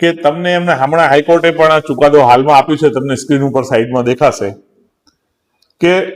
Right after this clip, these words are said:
તમે જો ખ્રિસ્તી ધર્મમાં ધર્માંતરણ કરો છો તો તમને અન્ય કોઈ પણ લાભ સરકારી મળવા પાત્ર રહેતા નથી.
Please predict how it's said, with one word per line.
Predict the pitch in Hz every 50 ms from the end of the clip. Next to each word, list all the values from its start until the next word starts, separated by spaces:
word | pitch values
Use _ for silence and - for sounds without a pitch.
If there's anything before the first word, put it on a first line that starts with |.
| - _ _ _
તમે | - 160 175 190 202 202 202 202 208 196
જો | 165 123 147 175 196
ખ્રિસ્તી | 190 190 180 175 175 - - 202 196
ધર્મમાં | 147 156 165 185 180 180 180 180 - - - _ _ _ _ - 143 143 160 170 -
ધર્માંતરણ | 123 127 131 139 151 160 165 160 170 175 175
કરો | 170 165 151 147 165 160
છો | 151 - 123 101 92 - _ _ _ _ _ _ _ _ _ _ _ _ _ _ _ _ _ _ _ _ _ _ -
તો | 180 185
તમને | 180 190 175 175 185 196 208 202
અન્ય | 190 185 196 202 202
કોઈ | 185 - 196 202 214
પણ | 202 214 202 185 170
લાભ | 143 135 139 147 143 - - -
સરકારી | - 135 131 - 165 160 160 160
મળવા | 160 - 131 131 143 151
પાત્ર | 147 147 135 131 131 - 143
રહેતા | 139 120 107 104 101 98 139 127
નથી. | 123 127 139 135 - 120 90 80 -